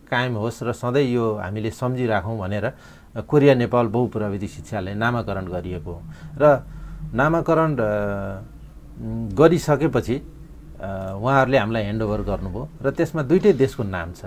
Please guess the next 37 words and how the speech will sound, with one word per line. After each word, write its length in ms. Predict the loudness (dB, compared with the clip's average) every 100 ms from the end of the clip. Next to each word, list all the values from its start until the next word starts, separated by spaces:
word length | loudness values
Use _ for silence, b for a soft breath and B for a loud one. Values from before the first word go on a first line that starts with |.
| -8
नेपाल 320 | -4 2 2 2
पनि 160 | -2
छ, 80 | -4
कोरिया 400 | -4 -4 -4 -6
पनि 180 | -8 -10
छ। 100 | -10
त्यसो 320 | -4 0 2
भएको 180 | 2 2
हुनाले 260 | -4 -4
हाम्रो 280 | -4 -2 0
यो 160 | 0 0
एउटा 200 | 0 -2
सम्बन्धको 560 | -4 -4 -2 -2 -4
चिनारी 380 | -4 -4 -4 -4
मात्रै 380 | -6 -6 -2 -4
हो 240 | -4 -6 b b b b
र 200 | 0 0 2
अन्य 240 | 4 4
कुराहरू 500 | 4 6 8 8 4
यहाँ, 540 | 2 0 0 0 -2 -6 B B -10
अ, 40 | -6
हामीले 640 | -4 -2 -2 2 4 2
गर्ने, 640 | 2 2 2 0 -2 -4 -10 -20 -20 -12
ए, 140 | -10 -4
कार्यक्रमहरू 680 | 2 2 4 2 2 2 2
नेपाल 320 | 0 0 -2
सरकार, 420 | -2 -2 -2 -2 -8 -18 -18 -14
अ, 180 | -12 -8 -4
पाठ्यक्रम 420 | -2 -4 -4 -4
विकास 340 | -4 -4 -4
केन्द्रबाट 460 | -4 -6 -4 -4 -4
सबैबाट 540 | -4 -4 -2 -2 -4 -6 -10 -18 -8
एप्रुभ 280 | -4 -2 -2
कार्यक्रमहरू 680 | 0 -2 -2 -6 -6 -6 -6
हामीले 240 | -8 -10
सञ्चालन 480 | -10 -8 -4 -4 -6
गर्ने। 280 | -8 -8